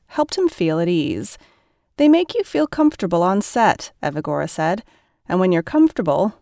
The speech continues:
you can really lose yourself in the moment and the character."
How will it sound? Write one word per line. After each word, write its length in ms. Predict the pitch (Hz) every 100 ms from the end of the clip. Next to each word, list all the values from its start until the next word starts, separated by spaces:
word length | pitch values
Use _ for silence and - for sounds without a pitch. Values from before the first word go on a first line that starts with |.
| -
you 100 | 202
can 160 | - 214
really 200 | 262 277
lose 360 | 269 294 330
yourself 440 | 175 170 - 151 -
in 120 | 196
the 40 |
moment 540 | 196 226 247 123 90 -
and 160 | 165 156
the 60 |
character." 800 | 160 202 196 269 - 73 -